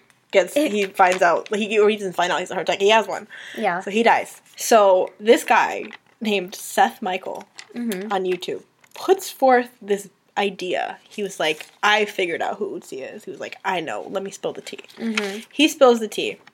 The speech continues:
Speaker 1: Supposedly, Ötzi is the son of Lemmick,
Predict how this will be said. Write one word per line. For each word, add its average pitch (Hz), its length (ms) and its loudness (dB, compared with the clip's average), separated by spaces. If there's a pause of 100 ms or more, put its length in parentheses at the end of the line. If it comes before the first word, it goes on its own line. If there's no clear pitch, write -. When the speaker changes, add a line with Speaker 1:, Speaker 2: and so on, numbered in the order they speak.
(340)
Speaker 1:
Supposedly, 302 720 4
Ötzi 208 560 -2 (360)
is 214 200 2
the 208 80 2
son 190 560 2
of 196 160 0
Lemmick, 180 640 -2